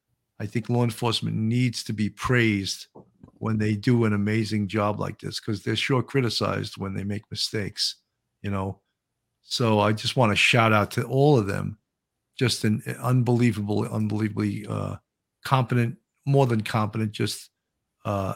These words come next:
outstanding job. Um, Gina G, not the outcome that was wanted, praying for the family and Selah that they may conf-, comfort one another and know many prayers are being sent their way. One hundred percent. Candy Scarrett,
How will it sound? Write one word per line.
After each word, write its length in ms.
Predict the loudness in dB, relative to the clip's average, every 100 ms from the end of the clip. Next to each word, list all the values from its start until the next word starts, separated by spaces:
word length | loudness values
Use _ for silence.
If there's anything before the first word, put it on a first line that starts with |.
| -2
outstanding 760 | -2 0 2 4 4 4 2
job. 460 | 2 4 4 0 -6
Um, 400 | -6 -4 -4 -6 -8 _ _ _ _ _ _ _ _ _ _ _ -4
Gina 280 | 8 8 10
G, 280 | 10 12 12
not 240 | 10 8
the 140 | 10
outcome 380 | 8 8 4 4
that 100 | 4
was 180 | 4 2
wanted, 480 | 4 4 4 0 0
praying 360 | 0 2 2
for 100 | 0
the 60 | -2
family 440 | -2 0 0 0
and 140 | 0 0
Selah 400 | 0 2 2 0
that 140 | -2
they 120 | -4
may 240 | -2 -2 -4
conf-, 460 | -6 -8 -8 -10 -10 -4
comfort 240 | -2 0
one 220 | -2 -2 0
another 400 | 0 0 0 -2
and 340 | -4 -4 -2
know 200 | 0 -2
many 260 | -2 -2 -4
prayers 420 | -4 -4 -2 -4
are 60 |
being 260 | -6 -8 -8
sent 340 | -6 -6 -8
their 140 | -8 -8
way. 320 | -8 -10 -12 -18 _ _ _ _ -4
One 140 | 0
hundred 300 | 2 2 0
percent. 440 | -2 0 0 -2
Candy 320 | 0 0 2 2
Scarrett, 580 | 0 6 8 8 4